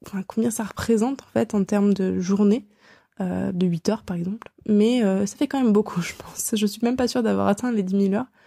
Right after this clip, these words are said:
Il faudrait vraiment savoir combien ça fait, je sais pas. Faudrait que je le calcule. Si vous avez, euh, le courage de calculer, euh, combien ça fait à peu près de jours,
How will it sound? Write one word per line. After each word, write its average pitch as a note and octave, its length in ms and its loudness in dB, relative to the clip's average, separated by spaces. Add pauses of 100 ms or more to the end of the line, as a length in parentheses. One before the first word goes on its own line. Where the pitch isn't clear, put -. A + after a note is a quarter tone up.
(480)
Il - 20 -20
faudrait G3+ 220 2
vraiment A#3 160 2
savoir A3+ 400 -4
combien G3+ 240 -4
ça - 120 -10
fait, G#3 120 -10
je G#3+ 120 -10
sais G#3 80 -6
pas. - 160 -10
Faudrait A#3+ 140 2
que B3 60 2
je B3+ 40 0
le C4+ 60 2
calcule. G#3 320 -2
Si - 320 0
vous B3 240 2
avez, B3 420 2
euh, G#3+ 60 -2
le G3+ 100 4
courage A3+ 440 0
de G#3+ 80 2
calculer, A3+ 580 2
euh, G3 60 2
combien G#3 280 2
ça G#3+ 160 0
fait A3 120 -4
à A3+ 40 0
peu G#3 120 -6
près G#3 180 -2
de G3 140 2
jours, G#3 260 -2